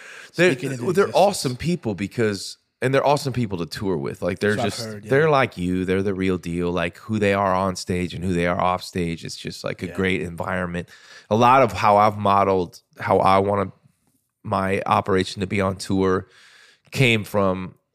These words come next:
Speaker 1: opening for them in two thousand eleven.
Speaker 2: Awesome.
Speaker 1: And that's like a, um, so, but that, anyways, uh, so then that song, it's, it's kinda cool to think about, okay,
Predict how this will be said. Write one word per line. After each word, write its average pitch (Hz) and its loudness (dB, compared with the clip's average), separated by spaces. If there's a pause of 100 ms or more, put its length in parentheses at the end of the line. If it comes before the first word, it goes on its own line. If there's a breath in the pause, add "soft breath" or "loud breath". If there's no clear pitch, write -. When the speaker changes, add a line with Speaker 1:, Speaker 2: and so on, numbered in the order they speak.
(120)
Speaker 1:
opening 101 0
for 90 -2
them 87 0
in 82 -4
two 87 -6
thousand 87 -6
eleven. 82 -4 (720 loud breath)
Speaker 2:
Awesome. - -16
Speaker 1:
And 95 0
that's 92 -2
like 87 -2
a, 87 -4 (260)
um, 82 -8 (340)
so, 85 -2
but 101 -6
that, 110 4
anyways, 104 2
uh, 131 0
so 170 4
then 139 0
that 156 0
song, 143 0 (520 loud breath)
it's, 135 0
it's - -2
kinda 196 2
cool 160 2
to 127 4
think 120 0
about, 104 4
okay, 92 2